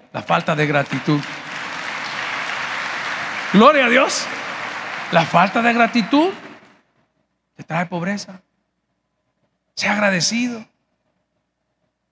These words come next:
No tiene para flores, llévele grama. No tiene para grama, póngale un mensaje.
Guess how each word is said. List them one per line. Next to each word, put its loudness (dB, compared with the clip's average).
No 4
tiene 4
para 4
flores, 2
llévele 2
grama. 4
No 2
tiene 6
para 6
grama, 4
póngale 4
un 4
mensaje. 0